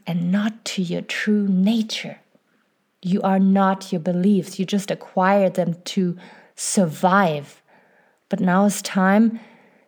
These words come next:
to thrive and to be in a position of power and not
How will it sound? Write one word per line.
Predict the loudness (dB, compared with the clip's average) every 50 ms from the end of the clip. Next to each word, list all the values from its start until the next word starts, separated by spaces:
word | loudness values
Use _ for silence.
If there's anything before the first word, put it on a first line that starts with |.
| _ _ _ -12
to | -2 0 2 2 2 0 -4 -12 -20 -20
thrive | -18 -16 -12 -6 -4 0 2 4 4 4 4 2 0 -2 -6 -12 -8
and | -6 -6 -6
to | -2 -4 -4
be | 0 0 0
in | 2 2
a | 0
position | -2 -2 -4 -4 -2 -2 -4 -4 -2 -6 -6 -6
of | -6 -8 -12 _
power | -14 -10 -6 -2 0 0 2 0 0 -4 -8 -12 -18 _ _ _ _ _ -20 _ -4
and | -2 0 2 2
not | 2 2 0 -2 -6 -8 -8